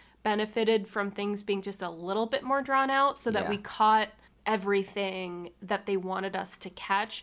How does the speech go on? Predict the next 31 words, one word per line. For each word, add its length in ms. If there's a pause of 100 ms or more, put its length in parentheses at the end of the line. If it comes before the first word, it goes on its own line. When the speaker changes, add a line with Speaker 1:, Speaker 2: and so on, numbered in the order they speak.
(260)
Speaker 1:
And 120
not 180
even, 240
like, 200
don't 240
add 180
dialogue. 580
I 120
would, 180 (100)
I 120
would 140
say 180
just 280
add, 460
like, 300
a 140
couple 300
beats 580
between 760 (240)
scenes 800
or 280
a 80
couple 220
beats 300
between 380
lines 320
or 80
something 280
like 160
that. 200
Just 300